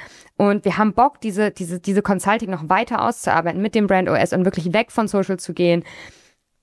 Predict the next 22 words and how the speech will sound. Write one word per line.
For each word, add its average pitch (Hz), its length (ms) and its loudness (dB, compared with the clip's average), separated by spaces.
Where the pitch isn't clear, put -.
dass 190 180 2
wir 202 80 -4
das 196 160 0
jetzt 190 160 2
erst - 140 -4
differenziert 170 520 -2
haben. 139 320 -8
Wir - 160 -4
haben 233 140 2
ja 202 100 2
schon 190 160 -2
zwei, 180 160 0
drei 180 160 0
Testpiloten 156 600 -2
auch 120 140 -4
gehabt - 280 -4
für 143 100 -2
Brands, 131 320 -6
die 175 80 -2
mega 160 240 2
successful 147 560 -6
waren. 120 260 -8